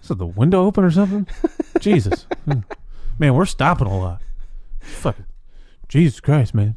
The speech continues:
Speaker 1: I'm trying to fucking get to my spot." And she's taking forever.
Speaker 2: <laughs>
Speaker 1: Look at that car. That car's dumb. It's like, "Okay, cool. That's, that's great, man."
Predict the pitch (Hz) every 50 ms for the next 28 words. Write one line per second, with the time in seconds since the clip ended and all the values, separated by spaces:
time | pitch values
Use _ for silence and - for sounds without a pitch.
0 | - - 139 127 - 101 147 139 110 104 101 - - - 127 107 113 117 123 127
1 | 120 123 113 107 - - - - 160 165 143 - - - 113 104 98 - - -
2 | - - - - - - - - - - - - 131 104 95 - - 101 113 175
3 | 160 120 104 - - - - - - 143 - - - 147 143 - - 151 139 -
4 | - - - - - - - - - - 156 151 143 156 170 - - 117 98 92
5 | 104 120 131 - 123 101 90 - - - 110 113 123 113 - - - - - -
6 | - - - - - - - - - - - - 113 113 117 131 120 - 117 104
7 | - - 127 127 113 104 101 - 131 127 - - - - - 135 120 - - 143
8 | 135 123 110 107 101 104 110 104